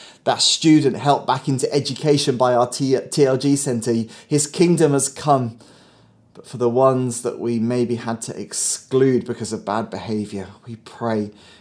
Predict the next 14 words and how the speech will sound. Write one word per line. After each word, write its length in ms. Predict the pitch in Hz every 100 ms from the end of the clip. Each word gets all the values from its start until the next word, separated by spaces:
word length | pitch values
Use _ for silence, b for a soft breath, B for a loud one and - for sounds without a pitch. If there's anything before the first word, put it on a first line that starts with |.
| b
your 180 | 110 104
kingdom 580 | - - 117 110 104 101 -
come. 420 | - 98 95 92 _ _ _ _ _ _ _ _ _ -
For 120 | 139
Cheyenne, 520 | - 165 151 139 135
who 160 | 127 127
we 100 | 123
saw 260 | - 139 127
last 420 | 123 120 117 123
week, 400 | 127 110 - b b b b
who's 180 | 131 -
trusted 480 | - 160 - 156 135
in 140 | 131
Jesus, 720 | 131 120 120 107 - - -